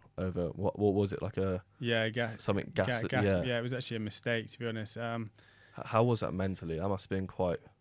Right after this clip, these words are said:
Speaker 1: frustrating for you.
Speaker 2: Yeah, um, the, the reality is, is like, you know, the, the lessons you learn from, from opening your business is, is like no other.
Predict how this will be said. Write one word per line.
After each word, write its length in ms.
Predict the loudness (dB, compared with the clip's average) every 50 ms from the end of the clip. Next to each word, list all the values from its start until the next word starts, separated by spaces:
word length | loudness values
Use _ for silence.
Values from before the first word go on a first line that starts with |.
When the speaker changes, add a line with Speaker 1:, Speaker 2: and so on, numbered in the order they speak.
| _ _
Speaker 1:
frustrating 580 | -6 -6 -4 -2 -2 0 0 -2 -2 -4 -6 -6
for 220 | -4 -4 -2 -2
you. 140 | -2 -4 -6 -8 _ _ _ _ -2
Speaker 2:
Yeah, 400 | 2 4 4 4 4 4 2 0 -4 -10 -12 -4 -2
um, 580 | 0 2 2 4 4 4 4 2 2 0 -2 -8 _ _ _ _ _ -2
the, 280 | 2 4 4 4 2 -2 0
the 100 | 4 6
reality 400 | 8 10 10 10 8 6 6 4
is, 100 | 6 6
is 120 | 4 2 2
like, 380 | 2 2 2 2 0 -6 -18 -20 _ _ _ _ _ _ -10 -8 -8 -8 -6
you 160 | -4 0 2 4
know, 180 | 4 4 4
the, 260 | 2 2 0 -2 -2 -4 0
the 100 | 2 4
lessons 340 | 4 4 4 2 0 2
you 80 | 2 2
learn 180 | 4 2 2 0
from, 300 | 0 -2 -2 -2 -2 -4
from 340 | -4 -2 0 0 0 0 -2 -4 -2
opening 320 | -2 -2 0 -2 -2 -2
your 80 | -2 -2
business 540 | -2 -2 -2 0 -2 -2 -2 -2 -4 -6 -4
is, 360 | -6 -6 -4 -4 -4 -6 -6 -6
is 140 | -6 -4 -2
like 180 | 0 0 0 0
no 180 | -2 -4 -2 -2
other. 460 | -2 -2 -2 -2 -4 -6 -8 -14 -20